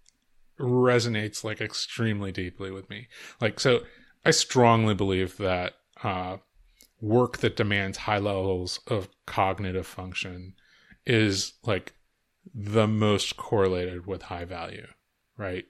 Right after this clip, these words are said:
Like, what people are willing to pay for. Um, and, and there's definitely exceptions, right? There's, you know, work that basically requires access to large amounts of capital. That's,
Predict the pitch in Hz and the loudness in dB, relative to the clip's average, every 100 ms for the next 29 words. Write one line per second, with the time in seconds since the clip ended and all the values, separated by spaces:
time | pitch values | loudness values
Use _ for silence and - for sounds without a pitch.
0 | _ 101 85 101 101 - - 117 104 95 | _ -10 -6 0 0 0 -2 0 0 0
1 | 95 98 95 90 - - 101 92 92 - | -2 -4 -4 -6 -8 -6 -8 -8 -10 -12
2 | - - - _ - - _ - 92 90 | -10 -10 -12 _ -20 -20 _ -4 -2 -2
3 | 90 90 _ _ _ _ _ 147 139 - | -6 -10 _ _ _ _ _ -2 0 0
4 | 147 147 _ _ - 151 - 135 117 101 | 0 -2 _ _ 4 4 6 4 4 -2
5 | 98 - 101 92 - 101 - 87 - 113 | -4 -4 -8 -4 -6 -4 -6 -6 -2 -2
6 | 104 - - _ _ _ _ _ _ _ | 0 -4 -8 _ _ _ _ _ _ _
7 | _ _ _ _ _ - - _ _ - | _ _ _ _ _ -16 -16 _ _ -4
8 | 127 101 95 101 113 101 110 104 95 98 | -2 0 -2 4 4 4 0 2 2 0
9 | - _ _ _ _ _ _ 120 104 107 | -8 _ _ _ _ _ _ 2 2 0
10 | 107 101 101 101 101 101 - 101 98 107 | 2 2 0 -4 -4 -6 2 2 2 0
11 | 98 98 - 104 - 101 98 101 98 101 | -2 0 -2 -2 -2 -2 -2 0 2 2
12 | 98 95 - 104 95 120 127 - - 113 | -2 -4 -2 -2 0 0 0 -2 0 2
13 | - | 2